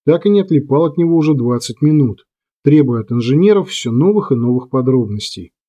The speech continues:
А в довершение распорядился устроить показательные стрельбы, благо возможность для этого предусматривалась. «Точность удовлетворительная.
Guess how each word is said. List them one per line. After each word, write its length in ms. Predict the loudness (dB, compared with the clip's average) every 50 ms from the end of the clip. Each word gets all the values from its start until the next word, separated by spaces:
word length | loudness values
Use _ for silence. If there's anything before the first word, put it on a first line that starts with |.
| _ _ _ _ _ _ _
А 100 | -12 -8
в 60 | -2
довершение 600 | 0 2 2 2 2 0 -2 0 2 2 4 4 2
распорядился 640 | 2 0 0 0 0 0 2 2 0 0 0 -2 -4
устроить 420 | -4 -2 0 2 2 2 0 -2
показательные 680 | -6 -6 -4 -4 -2 0 0 -2 0 0 0 0 0 -2
стрельбы, 680 | -2 -2 0 2 2 4 2 2 2 0 -2 -2 -6 _ _ _ _ _ _ -4
благо 300 | 0 0 0 0 -2 -4
возможность 680 | -6 -4 -2 0 2 2 2 2 2 0 0 0 0
для 160 | 2 2 4
этого 320 | 2 2 2 0 -2 -2
предусматривалась. 1160 | -2 -2 -4 -4 -4 -4 -4 -2 -2 -2 -2 -4 -8 -12 -14 -14 -12 -12 -14 -14 -14 -18 -20 _ _ _ _ _ _ _ _ _ _ _ _ _ _ _ _ _ _ _ _ _ _ _ _ _ _ _ _ _
«Точность 680 | -4 0 2 2 2 0 0 -2 -2 -2 -2 0 -2
удовлетворительная. 1120 | 0 2 2 2 2 2 2 2 2 2 2 2 0 0 -4 -8 -8 -10 -12 -14 -20 _